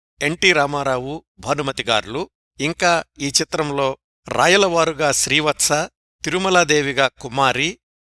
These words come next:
నాగమ్మగా ఋష్యేంద్రమణి మొదలైన వారు నటించారు. కళాఖండంగా పేరు తెచ్చుకున్న మొట్టమొదటి తెలుగు చిత్రం మల్లీశ్వరి. ఆసక్తిగల శ్రోతలు ఈ సినిమా గురించిన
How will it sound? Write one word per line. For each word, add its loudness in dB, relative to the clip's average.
నాగమ్మగా 0
ఋష్యేంద్రమణి -2
మొదలైన 0
వారు -2
నటించారు. -6
కళాఖండంగా 2
పేరు -2
తెచ్చుకున్న -4
మొట్టమొదటి -4
తెలుగు -8
చిత్రం -6
మల్లీశ్వరి. -2
ఆసక్తిగల 2
శ్రోతలు -2
ఈ 0
సినిమా 0
గురించిన -2